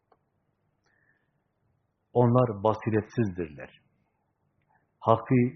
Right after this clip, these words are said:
görmemek için gözlerini kapatanlardır. Allah'ın ayetlerini anlamamak için gönüllerine perde çekenlerdir. Dünyadayken de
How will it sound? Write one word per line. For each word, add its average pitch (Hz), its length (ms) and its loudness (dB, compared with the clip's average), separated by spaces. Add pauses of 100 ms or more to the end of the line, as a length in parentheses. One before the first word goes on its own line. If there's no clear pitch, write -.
(560)
görmemek 110 680 2
için 110 420 -6
gözlerini 107 500 -2
kapatanlardır. 104 1040 -6 (340)
Allah'ın 113 440 0 (140)
ayetlerini 107 580 -4
anlamamak 107 680 -4
için 113 340 -8 (680)
gönüllerine 107 680 0
perde 101 300 -2 (140)
çekenlerdir. 101 720 -4 (2750)
Dünyadayken 110 720 0
de - 160 -16